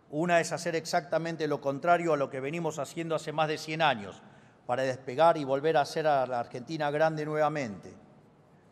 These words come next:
Otra es seguir haciendo lo mismo de siempre, dejando todo como está y mantener este sistema putrefacto que empobrece a todos los argentinos día a día. Esos son los dos caminos. Sepan ustedes, miembros de este honorable Congreso,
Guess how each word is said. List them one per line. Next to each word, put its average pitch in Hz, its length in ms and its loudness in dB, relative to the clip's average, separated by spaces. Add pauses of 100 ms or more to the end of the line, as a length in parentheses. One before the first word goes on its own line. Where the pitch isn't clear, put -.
(220)
Otra 160 840 4
es 139 160 -4
seguir 156 260 2
haciendo 165 380 0
lo 143 100 2
mismo 160 300 -2
de 147 100 2
siempre, 147 540 -4 (400)
dejando 156 420 2
todo 170 300 4
como 147 180 -2
está 143 460 2 (300)
y - 60 -12
mantener 131 440 0
este 156 240 -2
sistema 156 480 -2
putrefacto 135 680 2
que 131 60 -6
empobrece 131 460 -4
a 131 140 -4
todos 160 280 4
los 135 180 -4
argentinos 135 560 -4
día 147 200 2
a 143 40 4
día. 120 300 -6 (920)
Esos 165 320 0
son 185 220 4
los 165 120 4
dos 170 160 2
caminos. 147 640 0 (400)
Sepan 160 400 2
ustedes, 160 400 0
miembros 156 400 -2
de 151 60 0
este 143 260 -4
honorable 135 460 2
Congreso, 160 760 -2